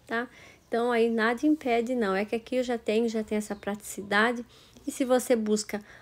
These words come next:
algo diferente também e delicioso com fácil venda, olha uma sugestão. Ah, essa aqui é grande, como eu disse, mas você pode fazer aquelas porçãozinhas menores. Tem, tem embalagem retangular,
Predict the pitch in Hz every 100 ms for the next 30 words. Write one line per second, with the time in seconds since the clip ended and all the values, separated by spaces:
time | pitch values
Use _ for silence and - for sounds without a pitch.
0 | - - 214 214 190 190 208 - 214 190
1 | 202 190 - 196 180 190 190 196 208 262
2 | 254 - - 208 208 208 202 - 196 -
3 | 190 214 233 247 240 _ 214 233 240 226
4 | 233 220 233 226 190 - - - - -
5 | 262 269 196 196 202 - 156 277 440 233
6 | 185 - 208 220 190 - 196 208 208 220
7 | 208 214 208 196 208 214 214 - 220 -
8 | 226 214 226 226 240 269 226 220 208 -
9 | - - - - - 330 311 - - 247
10 | 262 226 202 196 202 190 185 - 175 170
11 | 156 175 180